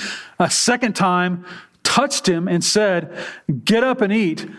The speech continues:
for the journey is too much for you." So he ate and he drank. Strengthened that, by that food, he traveled forty days and forty nights until he reached Mount Oreb,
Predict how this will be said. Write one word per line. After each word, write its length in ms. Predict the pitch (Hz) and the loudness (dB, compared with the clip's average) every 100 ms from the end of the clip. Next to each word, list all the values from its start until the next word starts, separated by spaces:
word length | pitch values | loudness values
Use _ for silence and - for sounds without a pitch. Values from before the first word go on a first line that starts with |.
| - | -2
for 140 | 190 180 | 2 2
the 100 | 165 | 2
journey 400 | 143 208 247 214 | 2 2 2 2
is 120 | - | 0
too 220 | - 220 | 0 2
much 280 | 190 220 - | 2 0 0
for 120 | 180 | 0
you." 320 | 160 147 127 - - - | 2 0 -2 -8 -12 -2
So 140 | 175 | 2
he 100 | 156 | 4
ate 240 | 185 240 208 | 2 2 0
and 120 | 165 | 0
he 80 | 156 | 2
drank. 340 | 196 214 214 - - - | 2 2 -2 -8 -14 -4
Strengthened 560 | - - 233 247 233 | -2 2 2 2 2
that, 280 | 214 190 - | 2 0 0
by 140 | 185 185 | 2 2
that 220 | 170 175 | 0 0
food, 360 | 220 226 185 | 2 4 4
he 120 | 170 196 | 2 0
traveled 600 | - 196 202 196 147 - - - | 2 2 2 0 -2 -12 -16 -10
forty 600 | - - 190 240 262 247 | -6 0 2 2 2 0
days 760 | 180 185 196 196 160 110 - - _ - - - | 0 0 2 0 0 -2 -4 -6 _ -20 -18 -6
and 160 | 123 117 | -4 -2
forty 400 | - 214 233 220 | 0 0 2 2
nights 600 | 196 190 156 - - - - - - - | 2 0 -2 -2 -2 -4 -10 -20 -20 -4
until 320 | 143 - 190 | -2 2 0
he 140 | 170 180 | 2 0
reached 580 | 151 160 156 - - - _ _ _ _ _ - | 2 0 0 -2 -4 -8 _ _ _ _ _ -2
Mount 280 | 151 165 | -2 0
Oreb, 480 | 196 143 131 113 110 | 0 0 0 -2 -6